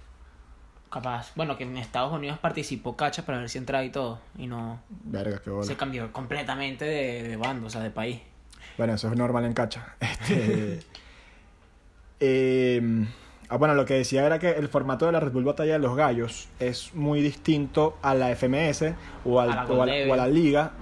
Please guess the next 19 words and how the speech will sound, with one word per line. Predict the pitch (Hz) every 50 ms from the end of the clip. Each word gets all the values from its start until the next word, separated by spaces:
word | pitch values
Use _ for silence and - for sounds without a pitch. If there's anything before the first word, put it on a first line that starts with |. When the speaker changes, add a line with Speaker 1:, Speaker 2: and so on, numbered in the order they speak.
| - - -
Speaker 2:
porque, | 139 135 131 120 - 139 135 131 131 127 127 127
em, | 127 123 123 120 117 113
o | 110 - - - - - - - - - - -
sea, | - 143 139
exacto, | 127 - - 143 123 - 120
porque | 107 - 143 135 - 147 139 135 135 139 - -
ahí | 139 139 139
tú | 131 - 160 165
clasificas | 180 180 175 - 123 - 175 202 185 160 131
y | 143
puede | 139 - 135 135
clasificar | 135 185 175 - 165 - 123 131 135 151 160
un | 180 170 170
huevoncito | 175 170 165 143 127 - 135 131 156 156
que | 165
no | 139
lo | 139 151
conozca | 175 156 135 113 - 160 156
nadie. | 170 170 160 160